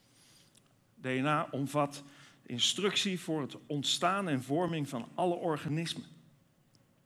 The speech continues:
Een nauwkeurige en unieke omschrijving.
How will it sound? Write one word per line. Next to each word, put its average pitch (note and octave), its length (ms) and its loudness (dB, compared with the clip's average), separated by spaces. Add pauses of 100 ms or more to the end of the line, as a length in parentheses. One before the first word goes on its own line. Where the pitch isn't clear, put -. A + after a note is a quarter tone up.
(320)
Een C3+ 100 -6
nauwkeurige F3+ 600 2
en F3 220 0 (380)
unieke G#3+ 580 10
omschrijving. C3+ 640 0